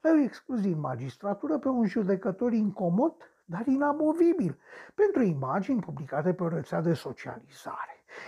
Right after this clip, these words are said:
Imagini care tocmai acum nu aveau legătură cu justiția și cu bubele ei.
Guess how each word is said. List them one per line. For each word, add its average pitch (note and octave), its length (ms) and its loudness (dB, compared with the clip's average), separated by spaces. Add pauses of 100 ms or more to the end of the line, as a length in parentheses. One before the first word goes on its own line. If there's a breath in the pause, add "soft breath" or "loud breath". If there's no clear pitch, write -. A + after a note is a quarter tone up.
Imagini A3 500 6
care F#3 240 0
tocmai C#3+ 400 -6
acum C#4 460 -10 (260 loud breath)
nu C#4 180 2
aveau E3 280 6
legătură D#3+ 580 -6
cu E3 140 -12
justiția D#3+ 840 -10 (200)
și - 220 -20
cu G#3 120 -8
bubele C#3 520 -4
ei. C3+ 380 -6